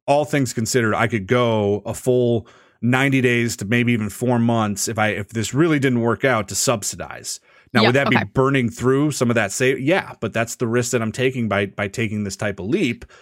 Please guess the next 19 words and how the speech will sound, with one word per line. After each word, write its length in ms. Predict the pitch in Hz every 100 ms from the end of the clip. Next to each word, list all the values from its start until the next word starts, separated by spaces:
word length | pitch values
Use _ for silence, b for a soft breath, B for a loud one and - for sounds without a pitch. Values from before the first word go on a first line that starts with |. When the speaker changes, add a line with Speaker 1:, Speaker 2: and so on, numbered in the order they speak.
| B
Speaker 2:
Sacrifices. 840 | - 403 233 196 170 - 117 - -
Speaker 1:
Yeah. 140 | 185 277
Speaker 2:
Absolutely. 460 | 440 - - - 175
Speaker 1:
Y-, 80 | 180
you 320 | 131 143 139
gotta 240 | 175 156
spend 320 | 117 - 139 165
money 240 | 156 139
to 160 | 117 123
make 320 | 127 190 -
money 300 | 110 107 107
in 80 | 117
any 180 | 170
type 200 | 139 110
Speaker 2:
Yep. 100 | 110
Speaker 1:
of 40 | 107
business 280 | 101 113 -
decision. 420 | 87 95 - 69
So, 500 | - 135 127 123